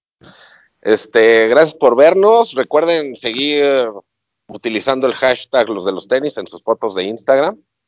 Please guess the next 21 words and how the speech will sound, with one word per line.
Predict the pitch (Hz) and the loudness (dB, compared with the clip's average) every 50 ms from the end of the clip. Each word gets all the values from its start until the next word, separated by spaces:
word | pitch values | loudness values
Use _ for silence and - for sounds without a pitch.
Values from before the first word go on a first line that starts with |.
| _ _ _ _ _ | _ _ _ _ _
para | - 90 90 85 87 85 | -4 -2 0 0 0 -2
que | - - 90 85 85 85 82 82 80 73 71 71 69 67 | -2 -4 -4 -4 -2 -2 -4 -4 -6 -8 -10 -12 -12 -6
llegue | 76 110 139 160 | 0 2 2 2
el | 185 165 | 2 2
domingo | 156 147 156 185 208 208 190 170 139 123 | 0 -2 -2 -4 -4 -2 -2 0 0 0
y | 113 104 101 95 92 90 85 82 80 78 _ _ | -2 -6 -8 -12 -14 -16 -18 -20 -20 -20 _ _
pueda | 113 120 131 127 | 2 2 2 2
estar | - - 123 117 | 2 -2 -6 -8
su | - - | -10 -10
foto | 113 - 120 - 120 | -8 -8 -6 -4 -2
ahí | 117 123 139 | -2 -2 -2
en | 147 131 117 101 92 87 | -2 -4 -6 -8 -8 -8
el | 92 90 - | -10 -10 -4
top | - 120 - - | -2 -2 -4 -2
cinco. | - - 147 165 180 - 214 247 311 - _ _ _ _ _ _ _ _ _ _ _ _ _ _ _ | -6 -8 -6 -6 -4 -2 -4 -4 -4 -6 _ _ _ _ _ _ _ _ _ _ _ _ _ _ _
Este, | - 95 98 98 - - - 110 104 98 98 98 95 95 98 95 95 98 92 | -4 -4 -4 -4 -6 -6 -2 0 0 2 2 2 2 0 0 2 0 0 0
síganos | - - 131 127 127 117 104 92 - 101 | -2 -2 -2 0 0 -2 -2 -4 -4 -4
en | 95 92 92 92 90 87 82 82 87 - - | -4 -2 -2 -4 -6 -8 -8 -10 -14 -14 -12
TikTok, | 107 98 - - 170 190 - - - - | -14 -10 -4 -2 -2 -2 -2 -6 -18 -18
ya | - 165 180 | -12 -10 -6
saben. | - - 131 - - - | -4 -4 -4 -4 -6 -10